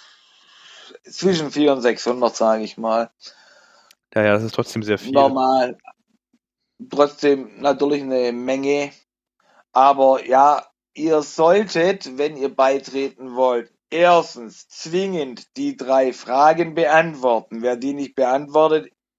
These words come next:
Speaker 1: hat schon mal keine Chance reinzukommen, sagen wir gleich.
Speaker 2: Okay,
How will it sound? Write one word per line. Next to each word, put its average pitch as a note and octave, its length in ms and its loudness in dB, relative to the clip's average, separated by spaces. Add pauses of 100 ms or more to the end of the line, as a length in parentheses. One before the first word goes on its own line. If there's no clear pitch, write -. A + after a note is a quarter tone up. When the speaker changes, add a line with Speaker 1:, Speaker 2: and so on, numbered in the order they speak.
Speaker 1:
hat C#3 180 0
schon C#3 140 -4
mal B2+ 180 2
keine C3+ 300 -2
Chance C3 340 2
reinzukommen, G#2+ 720 -4
sagen A#2 400 0
wir A#2 140 -4
gleich. A#2 460 -6
Speaker 2:
Okay, B2+ 300 2